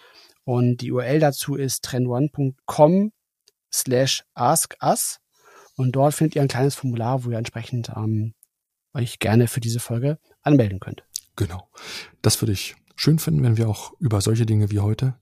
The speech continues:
Speaker 2: mit euch diskutieren können. Den Harvard Business Artikel, wie tritt der Bremseffekt ein, was tut ihr dagegen? Alles Themen, die es, glaube ich, sich sehr, sehr stark lohnt zu beleuchten. Peter, damit schließen wir unsere heutige Folge fünfzig.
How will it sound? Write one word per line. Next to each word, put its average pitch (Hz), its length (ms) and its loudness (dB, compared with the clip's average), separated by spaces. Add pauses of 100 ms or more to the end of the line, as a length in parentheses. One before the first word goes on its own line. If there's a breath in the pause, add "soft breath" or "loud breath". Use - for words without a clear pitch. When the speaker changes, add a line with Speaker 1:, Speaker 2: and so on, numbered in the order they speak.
(140)
Speaker 2:
mit 120 120 -2
euch 113 120 -4
diskutieren - 580 0
können. 123 360 -2 (460 loud breath)
Den 101 140 -2
Harvard 104 220 -4
Business 113 340 2
Artikel, 113 540 -2 (160)
wie 117 100 -6
tritt - 220 -6
der 113 60 -2
Bremseffekt 120 640 0
ein, 117 140 2
was 113 140 4
tut 156 180 -6
ihr 147 80 0
dagegen? 123 400 0
Alles 123 240 2
Themen, 123 260 2 (680 loud breath)
die 117 60 -4
es, - 80 4
glaube 110 180 0
ich, 107 80 0
sich - 300 -6
sehr, 113 220 4
sehr 110 120 2
stark 107 380 -4
lohnt 120 340 2
zu - 140 -4
beleuchten. 117 600 -4 (440 soft breath)
Peter, 117 240 0
damit 123 340 2 (160)
schließen 165 420 -2
wir 104 300 0 (220)
unsere 101 240 2
heutige 104 360 -2 (260)
Folge 104 500 -2 (140)
fünfzig. - 920 0